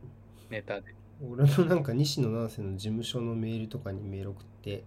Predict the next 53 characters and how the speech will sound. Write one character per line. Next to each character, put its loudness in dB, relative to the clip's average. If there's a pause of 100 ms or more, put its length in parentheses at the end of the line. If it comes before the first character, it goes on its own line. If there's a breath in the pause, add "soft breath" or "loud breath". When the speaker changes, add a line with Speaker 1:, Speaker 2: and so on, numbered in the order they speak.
(100)
Speaker 2:
俺 0
西 2
野 -2
七 0
瀬 -10
に -4
オ -4
フ -6
ァ -4
ー -6
と -10
か -6
や -6
っ -16
て -12
も -8 (360)
嘘 -2
で -2
は -8
な -6
い -6
も -10
ん -10
ね。 -10 (880 loud breath)
移 -6
籍 0
情 2
報 -4
で -2
は -2
な 0
い -2
け -6
ど、 -8
Speaker 1:
あ。 -6
Speaker 2:
も 0
は -2
や。 0 (100)
Speaker 1:
ま 6
あ 2
ま 4
あ 4
ま 0
あ -8
ま -2
あ。 -8
う -8
ん。 -14 (1160 loud breath)
た 4
だ、 2
な -2
ん -8
か、 -4